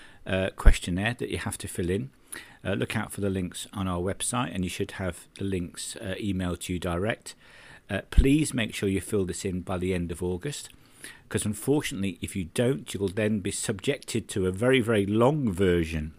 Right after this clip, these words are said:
of the questionnaire, which takes, uh, quite a few hours to fill in. And then,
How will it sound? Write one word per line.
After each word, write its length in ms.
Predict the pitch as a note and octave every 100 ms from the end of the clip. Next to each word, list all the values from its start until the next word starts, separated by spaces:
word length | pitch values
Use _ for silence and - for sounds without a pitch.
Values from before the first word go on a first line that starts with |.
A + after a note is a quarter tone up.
| -
of 160 | - E2
the 80 | -
questionnaire, 560 | - - - F2 E2+
which 160 | A#2 -
takes, 440 | - G2 - - - - - - - -
uh, 300 | - F#2 F#2 -
quite 260 | - C#3 -
a 40 |
few 200 | - A#2
hours 340 | A2 G#2 F#2+ -
to 120 | -
fill 260 | - G2+
in. 260 | F2+ F#2+ C3+ - - - - - - _ - -
And 200 | F#2+ G#2+
then, 380 | A2+ A2+ A2